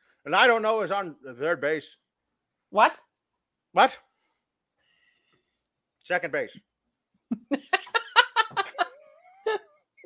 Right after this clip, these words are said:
Speaker 1: Oh, Jake.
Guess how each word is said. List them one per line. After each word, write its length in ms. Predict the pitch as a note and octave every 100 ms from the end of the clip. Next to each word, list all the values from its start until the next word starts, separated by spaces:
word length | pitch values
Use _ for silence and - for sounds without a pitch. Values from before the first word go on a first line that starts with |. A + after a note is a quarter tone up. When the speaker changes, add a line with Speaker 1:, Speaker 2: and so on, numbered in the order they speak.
| - _ C#4+ - - D4+ _ _ _ - - _ - - _ - - _ - - F#3+
Speaker 1:
Oh, 260 | G#3 G3+
Jake. 380 | D#3 F#3+ E3+